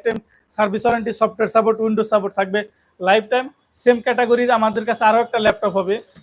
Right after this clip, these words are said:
এই ল্যাপটপটা আমি আপনাদেরকে দেখিয়ে দেই। আমাদের প্রত্যেকটা ল্যাপটপই এ গ্রেড কন্ডিশন।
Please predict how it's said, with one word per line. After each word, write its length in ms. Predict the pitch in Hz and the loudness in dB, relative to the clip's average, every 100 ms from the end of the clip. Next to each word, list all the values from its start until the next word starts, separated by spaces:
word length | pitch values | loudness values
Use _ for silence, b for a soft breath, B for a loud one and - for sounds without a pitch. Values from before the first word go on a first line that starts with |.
| _ 220 | _ -6
এই 80 | |
ল্যাপটপটা 420 | 226 - 240 - 226 | -2 0 -2 2 0
আমি 120 | 214 | 2
আপনাদেরকে 440 | 196 208 190 196 | -2 -4 -4 -4
দেখিয়ে 320 | 190 170 190 | -2 -2 -2
দেই। 260 | 175 202 240 | -2 -4 -4
আমাদের 380 | 190 185 196 185 _ _ - | -4 -2 -4 -6 _ _ -8
প্রত্যেকটা 420 | 240 277 254 233 | -4 -2 0 2
ল্যাপটপই 400 | 220 - 202 214 | 0 0 -2 0
এ 40 | |
গ্রেড 240 | 185 196 - | 0 -4 -4
কন্ডিশন। 480 | 190 180 175 214 | -6 -4 -4 -6